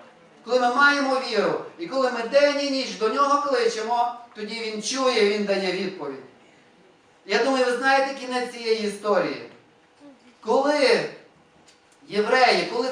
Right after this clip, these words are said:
цар, він кликав Господа, і вони розуміли, що вони нічого не можуть зробити своєю силою. І правий був цей великий чашник, коли казав, «На кого ви хочете опертися?» Подумайте про те,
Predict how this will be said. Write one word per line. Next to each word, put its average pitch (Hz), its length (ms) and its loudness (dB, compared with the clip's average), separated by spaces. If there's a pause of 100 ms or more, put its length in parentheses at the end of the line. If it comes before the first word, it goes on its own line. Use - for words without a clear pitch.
(120)
цар, 269 400 2 (100)
він 214 160 -10
кликав 233 580 0
Господа, 214 960 0 (560)
і 202 80 -10
вони 302 160 -2
розуміли, 311 400 0
що 302 180 -2
вони 294 140 2
нічого 285 560 4
не 285 60 0
можуть 269 300 0
зробити 269 380 -2
своєю 240 440 -4 (100)
силою. 160 540 0 (960)
І 196 100 -14
правий 294 480 2
був 247 200 0
цей 240 180 2
великий 269 380 -2
чашник, 262 420 0 (540)
коли 254 220 2
казав, 262 440 2 (100)
«На 208 100 -6
кого 285 360 6
ви 254 80 4
хочете 269 360 0
опертися?» 240 760 0 (960)
Подумайте 240 460 0
про 226 160 0
те, 233 340 2